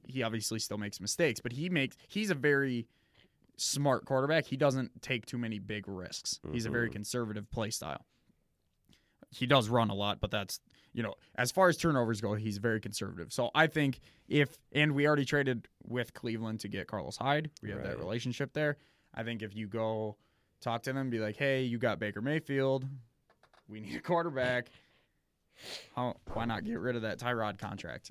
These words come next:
Speaker 1: And they can get a couple draft picks out of it 'cause Cleveland's still, ju-, they're, they're still in rebuild. As good, I shouldn't say as
Speaker 2: Cleveland
Speaker 1: good,
Speaker 2: has
Speaker 1: they're,
Speaker 2: all
Speaker 1: like,
Speaker 2: their
Speaker 1: two
Speaker 2: picks, and they still have all the picks that they got from some of those
Speaker 1: Exactly.
Speaker 2: trades. So they're in a good
Speaker 1: They're
Speaker 2: spot
Speaker 1: in a great
Speaker 2: right
Speaker 1: spot
Speaker 2: now.
Speaker 1: because they have a good young team.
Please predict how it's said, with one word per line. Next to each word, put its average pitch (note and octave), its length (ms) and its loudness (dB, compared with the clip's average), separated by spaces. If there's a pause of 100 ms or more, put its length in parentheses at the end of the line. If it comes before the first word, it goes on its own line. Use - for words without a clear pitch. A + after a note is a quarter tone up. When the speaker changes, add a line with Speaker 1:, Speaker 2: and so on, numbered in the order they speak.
(140)
Speaker 1:
And G2+ 380 -4
they G#2 120 -2
can G2+ 120 -4
get G#2 120 2
a G#2+ 40 0
couple G#2 220 -2
draft A#2 260 2
picks C3 160 0
out B2+ 140 4
of B2 80 0
it B2+ 120 2
'cause G2 200 -6
Cleveland's A2 400 0
still, B2+ 180 2
ju-, A2+ 220 0
they're, D3 280 4
they're G#3+ 160 4
still A3+ 220 6
in D#3+ 80 4
rebuild. A2+ 360 2
As A2+ 120 -2
good, D#3 280 0 (320)
I G#2+ 60 -4
shouldn't G#2+ 320 -2
say G2+ 120 0
as - 20 2
Speaker 2:
Cleveland G3+ 320 12
Speaker 1:
good, E3 40 10
Speaker 2:
has C#3+ 180 10
Speaker 1:
they're, A#2+ 100 4
Speaker 2:
all C3+ 140 12
Speaker 1:
like, C#3 80 10
Speaker 2:
their C3+ 140 12
Speaker 1:
two G#2+ 60 0
Speaker 2:
picks, D3+ 240 8
and B2 100 6
they C3+ 80 6
still B2+ 180 6
have B2 140 8
all B2 160 10
the A#2 100 4
picks C3 240 4
that B2 100 6
they A#2+ 100 6
got A2+ 260 6
from A2+ 120 -8
some A#2+ 140 2
of A#2 60 4
those A2+ 80 10
Speaker 1:
Exactly. C#3+ 260 12
Speaker 2:
trades. G#2 100 6
So A2+ 80 8
they're C#3+ 240 10
in A2 80 10
a F#2+ 80 10
good G#2 580 6
Speaker 1:
They're C#3+ 160 6
Speaker 2:
spot C#3+ 140 12
Speaker 1:
in C#3 40 10
a C3 80 6
great F3+ 120 12
Speaker 2:
right - 100 2
Speaker 1:
spot D3+ 220 6
Speaker 2:
now. - 40 0
Speaker 1:
because C3 220 -2
they E3 120 4
have F3 100 4
a C#3 60 2
good D3+ 280 6
young C#3+ 320 6
team. C#3+ 420 2